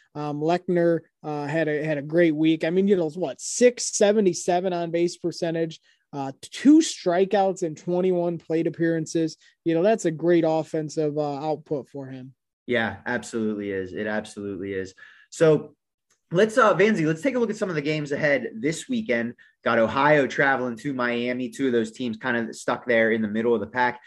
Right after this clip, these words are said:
Speaker 2: Kent State and Wa-, and Akron, the Battle of the Wagon Wheel, uh, takes, you know, takes place on the diamond this weekend. They get the game that, the, the series this weekend, excuse me, in Akron.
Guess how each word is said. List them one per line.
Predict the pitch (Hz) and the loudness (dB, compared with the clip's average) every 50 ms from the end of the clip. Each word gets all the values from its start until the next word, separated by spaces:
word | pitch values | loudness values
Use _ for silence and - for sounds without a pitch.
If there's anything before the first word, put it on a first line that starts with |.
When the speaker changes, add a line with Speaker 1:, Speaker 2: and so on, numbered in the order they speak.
| - - - | -20 -12 -4
Speaker 2:
Kent | - 185 190 185 180 | 0 0 0 0 0
State | - - 175 175 180 - | -2 0 4 4 4 4
and | 151 147 135 | 2 0 -4
Wa-, | 127 127 139 151 151 - | -4 -4 -4 -6 -6 -4
and | 139 135 135 123 117 | -4 -4 -4 -4 -2
Akron, | 131 139 165 175 - - 143 120 110 107 | -2 0 0 0 0 0 0 0 2 0
the | 107 110 107 | 0 -2 0
Battle | 113 127 135 139 135 123 | 0 0 0 0 0 -2
of | 120 | -2
the | 127 117 | -2 -2
Wagon | 107 117 131 143 139 139 127 120 | 0 0 0 0 0 -2 -4 -2
Wheel, | 120 117 110 104 98 92 - - _ _ - | -2 0 0 0 -2 -4 -8 -16 _ _ -6
uh, | 107 113 113 107 104 98 87 | -4 -2 -2 -2 -2 -2 -4
takes, | - - 135 123 113 120 - | -6 -6 -6 -6 -6 -6 -6
you | 85 117 110 104 | -6 -4 -4 -4
know, | - - | -6 -6
takes | - 131 117 110 - | -6 -6 -6 -6 -6
place | _ - 123 117 113 117 | _ -2 -2 0 0 -2
on | 117 120 113 110 | -2 -2 0 -2
the | 110 | -2
diamond | 107 120 117 117 120 113 110 110 | -2 -2 -2 -2 -2 -2 -2 0
this | 110 107 107 - | -2 -2 -4 -4
weekend. | 120 110 113 120 117 113 | -6 -4 -2 -2 -2 0
They | 110 110 | -2 -2
get | 107 98 | -2 -4
the | - 101 | -4 -4
game | 120 120 113 107 107 | -4 -2 -2 -2 -2
that, | 110 117 - - 113 104 101 | -2 -4 -4 -6 -12 -12 -6
the, | 110 110 117 - 113 110 | -4 -4 -4 -4 -4 -10
the | 107 | -12
series | - - 170 165 147 135 113 | -4 2 4 4 4 4 2
this | 131 143 143 | -2 -4 -4
weekend, | 139 123 110 113 107 | -4 -6 -4 -4 -6
excuse | - - 127 113 104 | -6 -6 -6 -6 -4
me, | 110 101 | -4 -6
in | - - 131 123 123 | -6 -6 -6 -6 -4
Akron. | 110 120 120 117 - - 123 120 120 | -4 -4 -6 -6 -4 -6 -6 -6 -6